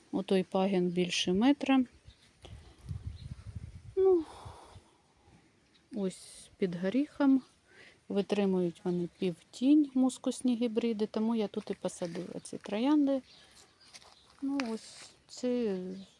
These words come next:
кущики непогані. Оце троянда Дінкі, дуже красива вона квітне, дуже, ну,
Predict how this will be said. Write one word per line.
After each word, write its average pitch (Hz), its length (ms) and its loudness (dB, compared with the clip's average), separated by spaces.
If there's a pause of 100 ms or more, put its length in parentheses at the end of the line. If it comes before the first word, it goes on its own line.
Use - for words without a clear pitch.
(120)
кущики - 500 -8
непогані. 180 800 -4 (2750)
Оце 202 220 -6
троянда 190 540 0
Дінкі, 208 420 -2
дуже 185 340 -4
красива 190 540 -4
вона 185 320 -4
квітне, 185 540 -8
дуже, 185 320 -4
ну, 190 340 -4